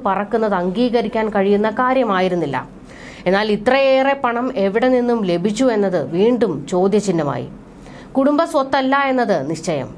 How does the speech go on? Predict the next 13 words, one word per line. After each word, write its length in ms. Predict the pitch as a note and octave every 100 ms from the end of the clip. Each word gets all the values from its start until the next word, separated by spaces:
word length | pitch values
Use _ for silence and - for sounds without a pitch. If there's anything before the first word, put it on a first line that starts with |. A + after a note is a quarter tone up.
| -
പിന്നെ 240 | A3+ B3+ C4
മിടുക്കരായ 960 | A3 A3 B3 C4+ E4 D#4 D4 C#4+ C#4
വിദ്യാർത്ഥികൾക്ക് 720 | B3 G#3 B3 B3 B3+ A#3+ A#3+
ലഭിക്കേണ്ട 500 | A#3+ A3 G#3 A3 A3
സ്കോളർഷിപ്പ് 760 | A3 - G3 G#3 G#3 G#3+ F#3 C#3
ലഭിക്കണം. 460 | D3 C#3+ D3 B2+ - - - G3+
എന്നാൽ, 240 | A#3 B3+
വിവേകിന്റെ 540 | B3 A#3+ C#4+ C#4 C#4
മാർക്ക് 420 | A#3+ A3+ A3 A#3 B3
ലിസ്റ്റ് 260 | A3+ A#3
പരിശോധിച്ചാൽ 680 | G3 F3 F#3 F3+ F3 F3+ F#3+
മനസ്സിലാകും 640 | F#3 F3 F#3+ F3+ E3 G3 G#3
പഠനത്തിൽ 600 | G3+ G#3+ A#3 A#3 E3+